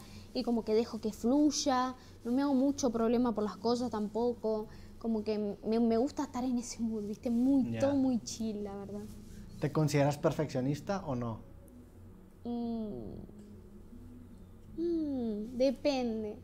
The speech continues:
Speaker 2: Para ciertas
Speaker 1: Por
Speaker 2: cosas,
Speaker 1: momentos,
Speaker 2: ya.
Speaker 1: por momentos y para ciertas cosas. Tipo, tengo momentos en los que estoy muy perfeccionista con mi canto. Y
Speaker 2: Ok.
Speaker 1: digo, "No, tipo, tengo que hacer una clase de canto por día". O, no sé, tres clases de canto por, por semana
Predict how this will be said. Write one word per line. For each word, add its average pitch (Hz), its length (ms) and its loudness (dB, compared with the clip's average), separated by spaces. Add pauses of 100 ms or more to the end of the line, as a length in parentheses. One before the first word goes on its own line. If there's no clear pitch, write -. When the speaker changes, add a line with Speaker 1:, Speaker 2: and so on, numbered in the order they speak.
(160)
Speaker 2:
Para 123 200 -2
ciertas 123 160 -2
Speaker 1:
Por 302 160 8
Speaker 2:
cosas, 311 100 6
Speaker 1:
momentos, 247 580 0
Speaker 2:
ya. 123 280 -6
Speaker 1:
por 233 140 0
momentos 339 480 2
y 254 40 -2
para 220 220 -2
ciertas 214 340 -4
cosas. - 460 -10 (840)
Tipo, 214 400 2 (760)
tengo 254 220 2
momentos 254 520 2
en 220 80 0
los 214 100 -2
que - 80 -10
estoy 233 260 2
muy 240 260 6
perfeccionista 233 760 0
con 226 180 2
mi 220 100 2
canto. 190 380 -2 (420)
Y 226 80 2
Speaker 2:
Ok. 247 60 4
Speaker 1:
digo, 214 280 4
"No, 220 220 0 (180)
tipo, 208 240 -6
tengo 233 180 0
que 220 60 0
hacer 226 180 -4
una 220 140 0
clase 233 240 -2
de 220 60 -2
canto 226 240 -2
por 208 140 -2
día". 196 180 -2 (580)
O, 202 440 2 (120)
no 226 100 0
sé, 202 240 -4 (520)
tres 240 160 2
clases 240 260 -2
de 220 100 0
canto 226 300 -2
por, 202 260 -2
por 202 200 -8
semana 226 360 0